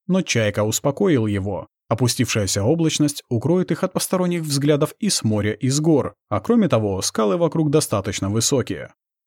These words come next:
Но разведчиков велел разослать, осмотреться поблизости. Бойцы вернулись через несколько часов, когда Наварх уже собирался отойти ко сну. Выяснилось, что берег пустынен на несколько стадий в обе стороны.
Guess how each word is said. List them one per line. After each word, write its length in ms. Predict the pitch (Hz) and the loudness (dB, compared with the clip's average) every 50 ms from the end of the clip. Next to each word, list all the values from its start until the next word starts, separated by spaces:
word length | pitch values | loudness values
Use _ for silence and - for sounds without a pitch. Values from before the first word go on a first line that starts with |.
| _ _ - | _ _ -4
Но 100 | 104 107 | -2 0
разведчиков 680 | 107 104 95 95 98 98 - - 120 - 135 123 - - | 0 0 -2 -2 -4 -4 -4 -4 -2 -2 -4 -4 -2 -2
велел 320 | 156 170 151 117 98 98 | 0 0 2 0 0 0
разослать, 640 | 101 104 95 110 139 - - - 185 139 - - - _ _ | 0 -2 0 0 -2 0 0 2 2 2 0 -2 -8 _ _
осмотреться 560 | - 202 - - 196 - 175 135 98 - - | -4 -2 0 0 0 0 0 0 0 -2 -2
поблизости. 680 | 101 107 113 123 131 117 98 98 - - - - 50 - - _ _ _ _ _ _ _ _ _ _ _ - | -4 -2 0 0 0 0 0 -2 -4 -6 -6 -10 -16 -18 -20 _ _ _ _ _ _ _ _ _ _ _ -6
Бойцы 460 | 110 113 107 104 95 - - - 156 | -4 -2 -2 -2 -2 -2 0 2 2
вернулись 460 | 160 160 151 143 147 143 143 135 - | 4 4 4 4 4 4 4 2 0
через 320 | - - 170 165 156 143 127 | -2 -2 0 0 0 2 0
несколько 420 | 110 104 98 - 110 101 - 113 | 0 0 0 -2 -4 -4 -4 -2
часов, 460 | - - 139 - - 180 165 123 - | -2 -2 -2 -2 0 0 0 0 0
когда 240 | - 113 104 107 110 | -2 -2 0 0 2
Наварх 360 | 113 113 110 113 110 - - | 2 2 2 0 0 -2 -2
уже 160 | 123 107 120 | -2 0 0
собирался 520 | 113 - 139 135 139 131 110 98 - - 98 | 0 0 0 0 0 0 0 0 -2 -4 -2
отойти 340 | 95 104 104 101 - 113 101 | -2 -2 -2 -2 -2 -4 -2
ко 140 | - 123 | -2 -2
сну. 340 | - - - 139 92 80 - - _ _ _ _ _ - | -2 0 0 0 0 -2 -8 -14 _ _ _ _ _ -6
Выяснилось, 600 | - 165 226 214 185 - - 110 104 104 - - | -2 0 0 0 0 0 0 0 0 -2 -2 -4
что 220 | - - - 117 104 | -6 -4 -2 -2 0
берег 440 | 101 98 143 160 165 160 - - _ | 2 2 2 2 2 0 -2 -6 _
пустынен 520 | - 214 - - - 160 156 151 151 160 | -2 -2 -2 0 2 4 4 4 4 4
на 80 | 165 170 | 2 2
несколько 460 | 170 135 113 127 - - 127 - 156 151 | 2 2 2 0 0 -4 -2 -2 -2 -2
стадий 460 | - - - 110 104 98 117 127 120 | -2 -2 0 0 0 0 0 0 0
в 80 | 104 | 0
обе 180 | 104 95 95 95 | -2 -2 -2 -2
стороны. 600 | - - - 107 117 127 135 123 95 - - | -4 -2 -2 0 2 2 2 0 0 -4 -8